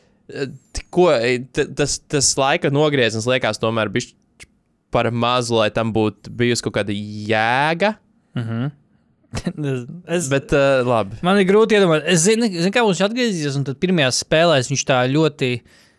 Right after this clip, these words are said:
Speaker 2: veiks tādu ļoti apzinātu, apzinātas darbības, lai tā kā bū-,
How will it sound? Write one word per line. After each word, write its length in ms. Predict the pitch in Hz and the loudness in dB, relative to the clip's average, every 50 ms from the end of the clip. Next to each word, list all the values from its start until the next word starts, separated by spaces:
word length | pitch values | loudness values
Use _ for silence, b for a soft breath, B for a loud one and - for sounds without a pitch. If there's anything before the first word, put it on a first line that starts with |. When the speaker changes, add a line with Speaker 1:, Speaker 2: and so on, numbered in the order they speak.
| b b b _ _ | b b b _ _
Speaker 2:
veiks 420 | - - 131 139 147 160 - - - | -16 -6 0 0 0 0 0 -2 0
tādu 300 | 156 135 127 123 131 131 | 0 2 2 0 0 0
ļoti 240 | 147 160 151 143 | 2 2 4 2
apzinātu, 560 | 143 156 151 139 139 139 131 123 117 - - 123 120 120 120 123 123 _ - 196 - - 113 - - | 2 0 -2 -2 -4 -2 -2 -2 -2 -4 -8 -6 -6 -6 -8 -10 -12 _ -20 -20 -20 -20 -20 -18 -8
apzinātas 440 | - 139 151 143 139 143 127 127 123 | -4 -4 -2 0 0 -2 -2 0 0
darbības, 420 | 151 160 170 147 143 131 120 113 - | 0 0 2 2 0 -2 -4 -2 -4
lai 100 | 139 127 | -4 -2
tā 120 | - 135 | -2 -4
kā 200 | - 135 120 120 117 | -4 -2 -4 -4 -4
bū-, 340 | 120 135 143 143 135 135 | -4 -4 -4 -4 -6 -10